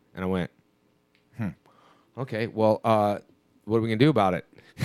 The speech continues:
<laughs> I remember that. And he told my black belt, "Can you tell your,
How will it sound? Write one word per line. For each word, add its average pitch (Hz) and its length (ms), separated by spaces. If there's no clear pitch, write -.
<laughs> - 20
I 147 140
remember 143 340
that. 110 200
And 110 140
he 131 80
told 139 220
my 117 100
black 117 280
belt, 113 200
"Can 170 100
you 233 80
tell 208 220
your, 131 220